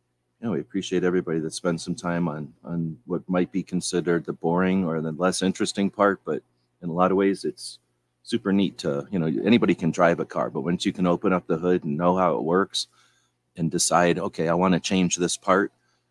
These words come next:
and be able to evaluate if that was a good decision or not, it just takes it to another realm. So we, I really enjoy participating on the internet,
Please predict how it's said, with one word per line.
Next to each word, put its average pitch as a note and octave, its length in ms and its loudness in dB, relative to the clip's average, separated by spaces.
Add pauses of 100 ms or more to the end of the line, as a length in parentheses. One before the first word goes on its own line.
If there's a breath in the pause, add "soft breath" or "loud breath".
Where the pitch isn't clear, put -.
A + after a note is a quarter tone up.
(120)
and E2 100 -8
be F#2 100 4
able F2 200 2
to F2 140 -4
evaluate F2 560 2
if D#2 80 -6
that F2+ 180 -2
was E2+ 160 -2
a E2 40 -10
good E2+ 320 -4
decision F2+ 480 -2
or G2+ 60 2
not, G2+ 300 0
it F2+ 100 -4
just - 220 -6 (140)
takes F2+ 280 0
it D#2 120 -6
to F#2 120 -4
another E2 340 -2
realm. D2+ 340 -4
So D#2 340 -2 (380)
we, F2+ 240 -2
I F2+ 80 0
really E2+ 300 4
enjoy E2+ 460 -2 (240)
participating F#2 760 -2
on E2 120 -2
the E2+ 80 -4
internet, G#2 540 0